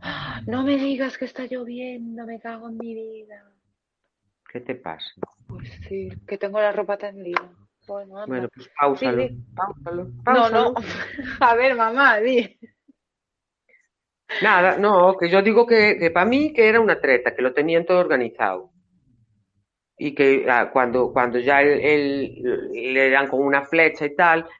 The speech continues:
Speaker 2: aparecen los otros y ya empieza todo ahí una
Speaker 1: Aparece,
Speaker 2: lucha.
Speaker 1: ¿no aparece el dragón?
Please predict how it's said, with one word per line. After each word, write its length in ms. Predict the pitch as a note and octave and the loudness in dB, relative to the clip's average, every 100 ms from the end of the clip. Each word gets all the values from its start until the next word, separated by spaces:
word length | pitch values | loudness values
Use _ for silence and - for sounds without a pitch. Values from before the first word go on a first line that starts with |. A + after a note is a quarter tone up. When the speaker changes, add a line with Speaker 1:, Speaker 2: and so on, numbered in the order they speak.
| _ | _
Speaker 2:
aparecen 500 | B2 - C3+ C#3 C#3+ | -2 0 0 0 -2
los 180 | D3 - | -2 0
otros 480 | E3 - F#3+ F#3 - _ _ _ _ - | -2 -2 -8 -10 -20 _ _ _ _ -16
y 140 | A#2 | -2
ya 140 | B2+ | 0
empieza 420 | B2 B2 C3+ C3+ - | 2 2 0 0 -4
todo 220 | C3 B2+ | -2 0
ahí 100 | C3 | 0
una 60 | C#3 C3+ | 4 4
Speaker 1:
Aparece, 300 | G#3 F#3+ A3+ | 4 4 2
Speaker 2:
lucha. 140 | A3+ - | 2 0
Speaker 1:
¿no 60 | A#3 | -2
aparece 380 | A#3 C4 C#4 D4 | 2 2 2 0
el 120 | C4+ | 0
dragón? 800 | C4 B3+ B3+ C#4 A#3+ F#3 F3 | 0 0 0 -4 -4 -8 -16